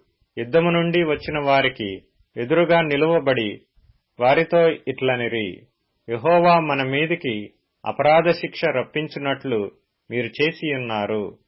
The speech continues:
చెరపట్టిన వీరిని మీరు ఇక్కడికి రప్పింపకూడదు. మన పాపములను అపరాధములను పెంపు చేయుటకు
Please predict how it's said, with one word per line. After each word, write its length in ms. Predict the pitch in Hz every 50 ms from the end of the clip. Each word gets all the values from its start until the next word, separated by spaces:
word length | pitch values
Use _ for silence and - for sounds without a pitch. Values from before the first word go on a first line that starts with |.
| _ _ _ _ _
చెరపట్టిన 580 | - - 131 147 139 185 175 170 175 175 175 175
వీరిని 600 | 156 135 139 143 147 139 135 123 107 98 92 - _ _ _ _ _ _ _ -
మీరు 180 | 127 139 143
ఇక్కడికి 380 | 147 139 127 131 151 139 127 -
రప్పింపకూడదు. 1120 | 120 117 113 - - 160 160 143 160 - - 123 117 113 113 104 101 110 110 104 90 - _ _ _ _ _ _ -
మన 140 | 113 117 117
పాపములను 880 | 110 - 131 139 156 214 - 180 175 170 170 165 151 143 120 107 98 - _ _ _ _ _ _ -
అపరాధములను 880 | 107 104 135 139 147 160 165 180 170 170 165 156 143 131 113 101 90 87 _ _ _ _ _ _ - -
పెంపు 220 | 131 151 160 190
చేయుటకు 760 | 180 - 170 156 151 156 143 151 135 - - 101 92 90 -